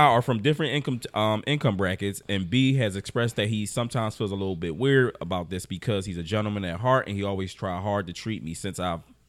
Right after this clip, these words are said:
not really impressed by his gestures. I've said many a time that I'm not concerned about these things, but either way, it always comes up. Last night, B and I went to dinner with six of my friends. There were three men in total, five women. At the end of the dinner, the two guys,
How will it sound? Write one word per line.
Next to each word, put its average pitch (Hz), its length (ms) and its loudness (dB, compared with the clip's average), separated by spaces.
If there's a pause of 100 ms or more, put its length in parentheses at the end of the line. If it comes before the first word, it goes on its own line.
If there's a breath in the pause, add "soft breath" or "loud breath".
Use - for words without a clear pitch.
(100)
not 110 280 2
really 110 180 -2
impressed 101 360 -2
by 95 140 -2
his 90 100 -4
gestures. 76 520 -6 (440 loud breath)
I've 107 160 2
said 117 180 4
many 143 220 8
a 160 60 8
time 135 320 6
that 113 100 4
I'm 110 120 4
not 120 200 2
concerned 139 360 6
about 104 240 4
these 95 160 -4
things, 92 600 -2
but 80 140 -6
either 120 280 4
way, 127 380 6 (100)
it 90 80 -2
always 101 340 0
comes 98 280 -2
up. 85 220 -2 (680)
Last 113 300 6
night, 127 200 4
B 117 100 4
and 117 140 2
I 110 80 4
went 104 140 0
to 98 60 -2
dinner 95 240 0
with 87 140 -2
six - 240 0
of 117 80 2
my 104 120 0
friends. 82 520 -4 (420 soft breath)
There 92 100 0
were 85 120 -2
three 151 320 2
men 156 220 4
in 156 80 2
total, 110 360 4
five 110 360 0
women. 82 420 -4
At 92 140 -2
the 98 100 0
end 120 120 2
of 135 60 2
the 135 100 4
dinner, 113 280 2
the 98 100 -2
two 135 260 0
guys, 107 580 4